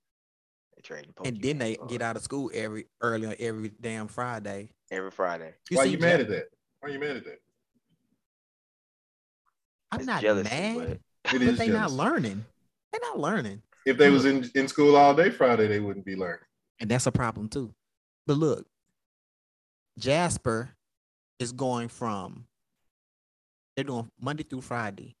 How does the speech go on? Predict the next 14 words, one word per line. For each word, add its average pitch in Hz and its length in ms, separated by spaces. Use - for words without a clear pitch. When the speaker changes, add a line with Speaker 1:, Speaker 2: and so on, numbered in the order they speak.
Speaker 2:
Monday 165 220
through 156 140
Thursday, 113 520
all 107 180
Friday, 107 340
Saturday, 104 280
and 104 80
Sunday. 101 300
Speaker 3:
Okay. 123 220
That's 131 140
how 139 100
it 127 120
should 151 220
be. - 100